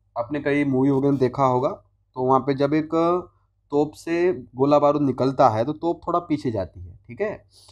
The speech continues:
ओके। या फिर आप कीपर का एग्जांपल ले लो, आजकल आईपीएल चल रहा है तो आपने अगर देखा होगा तो कीपर जब बॉल पकड़ता है तो थोड़ा सा पीछे जाता है, या फिर कोई प्लेयर जो बाउंड्री पे है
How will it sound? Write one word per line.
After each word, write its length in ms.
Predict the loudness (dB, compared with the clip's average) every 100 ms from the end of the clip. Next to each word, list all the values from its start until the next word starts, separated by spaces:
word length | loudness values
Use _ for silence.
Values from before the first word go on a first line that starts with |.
| _ _ -20 -20 _ _ -18
ओके। 200 | -2 -2 -2 -12 _
या 120 | 0
फिर 200 | 0 2
आप 140 | 0 0 -4
कीपर 260 | -4 -2 -2
का 120 | -2
एग्जांपल 380 | 0 0 0 0
ले 60 |
लो, 100 | 2
आजकल 320 | 0 0 0 0
आईपीएल 320 | 0 -2 -4
चल 200 | -4 -2
रहा 180 | 0 0
है 80 |
तो 100 | 0
आपने 220 | -2 0 -4
अगर 140 | -2
देखा 280 | -4 -2 0
होगा 220 | 0 0
तो 100 | -2
कीपर 360 | -4 -2 -2 -4
जब 180 | -4
बॉल 240 | 2 2 4
पकड़ता 360 | -2 -2 -2 -2
है 100 | -2
तो 60 | -2
थोड़ा 120 | -4
सा 100 | -4
पीछे 300 | -6 -8 -4
जाता 300 | 0 0 0
है, 140 | -4 -8 -18 _ -4
या 80 | -2
फिर 220 | 0 -4
कोई 280 | 2 2 2
प्लेयर 460 | 0 0 2 2 0 -10 _ _
जो 60 | 0
बाउंड्री 400 | 2 2 0 0
पे 140 | 0
है 220 | -2 -6